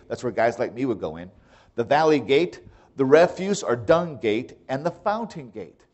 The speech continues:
But they ignored the four most important gates in the city. Why?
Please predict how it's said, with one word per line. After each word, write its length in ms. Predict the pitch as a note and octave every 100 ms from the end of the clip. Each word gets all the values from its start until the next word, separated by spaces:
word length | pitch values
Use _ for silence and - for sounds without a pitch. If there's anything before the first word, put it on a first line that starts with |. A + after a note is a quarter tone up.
| _ _ _
But 180 | C#3+ -
they 120 | F3
ignored 460 | D#3+ D3+ F3+ A3 F3
the 100 | F3
four 340 | - F3+ G3+
most 300 | F3+ F3 F3
important 500 | F3+ - E3 E3 D#3
gates 240 | C#3+ C#3
in 80 | D#3
the 80 | E3+
city. 340 | - C#4+ D#3
Why? 420 | G#2+ F3 F#3+ A2